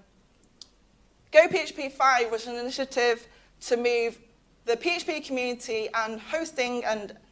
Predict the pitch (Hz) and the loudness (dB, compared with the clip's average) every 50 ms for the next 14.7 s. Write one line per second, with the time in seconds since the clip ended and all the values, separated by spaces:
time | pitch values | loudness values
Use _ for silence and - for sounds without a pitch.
0 | _ _ _ _ - 262 262 247 247 - 349 330 269 - 247 226 - - - - | _ _ _ _ 4 6 6 4 4 2 4 2 4 4 0 0 0 -2 -6 -2
1 | 262 233 226 233 - 311 285 269 - 294 262 254 262 - - 311 277 226 208 214 | 0 0 0 -2 -4 -6 -8 -8 -8 -8 -10 -10 -8 -4 0 2 4 4 2 0
2 | 202 - - - - - - 233 214 - - - - 226 220 - - 226 202 262 | -4 -6 -12 -14 -12 -6 -2 -2 -2 -2 -4 -4 -4 -4 -4 -2 2 2 2 2
3 | - - 233 214 - - - - 330 277 180 143 127 - - - _ - - - | 2 0 -6 -8 -8 -6 -2 0 2 2 2 2 -2 -10 -16 -20 _ -20 -20 -20
4 | - - - 247 269 294 311 330 349 349 339 349 370 392 403 392 381 - - 320 | -16 -8 -4 -2 -2 -2 -2 -2 -2 -2 -2 -2 -2 -4 -4 -4 -6 -6 -6 -6
5 | 285 285 - 247 269 - - - 320 302 311 320 311 311 262 - - 220 214 220 | -6 -4 -4 -6 -6 -6 -8 -4 -2 -2 -2 -2 -4 -8 -10 -6 -2 -2 -2 -2
6 | 269 247 349 392 392 392 269 214 - - 214 196 180 170 175 - - - - - | -4 -2 0 0 2 4 2 2 2 0 -8 -8 -8 -8 -10 -8 -8 -8 -8 -10
7 | - _ _ _ _ _ _ _ _ _ _ _ _ _ _ _ _ _ _ _ | -12 _ _ _ _ _ _ _ _ _ _ _ _ _ _ _ _ _ _ _
8 | _ _ _ _ _ _ _ _ _ _ _ _ _ _ _ _ _ _ _ _ | _ _ _ _ _ _ _ _ _ _ _ _ _ _ _ _ _ _ _ _
9 | - 277 302 294 294 302 285 - - - - - - - - - - _ _ _ | 2 6 6 6 6 6 4 2 -2 -8 -16 -20 -20 -20 -20 -20 -20 _ _ _
10 | _ _ - 320 330 320 403 415 427 339 - 381 349 311 254 247 - 311 311 311 | _ _ 4 4 4 6 4 0 0 0 -2 -2 -2 -2 -2 -4 -2 -4 -4 0
11 | - 269 196 208 202 196 180 - - 226 226 220 214 214 214 - - - _ _ | 4 6 8 8 8 8 6 2 2 2 4 4 2 0 -2 -6 -16 -20 _ _
12 | _ _ _ _ _ _ _ - 233 220 214 214 214 196 202 202 214 - - _ | _ _ _ _ _ _ _ 4 4 6 6 6 4 0 -4 -12 -14 -18 -20 _
13 | _ _ _ _ _ _ _ _ _ - - _ _ _ _ _ _ _ _ _ | _ _ _ _ _ _ _ _ _ -20 -20 _ _ _ _ _ _ _ _ _
14 | - 202 240 233 233 240 240 233 226 233 240 247 240 220 | 2 6 8 8 8 8 6 4 4 2 0 -2 -4 -6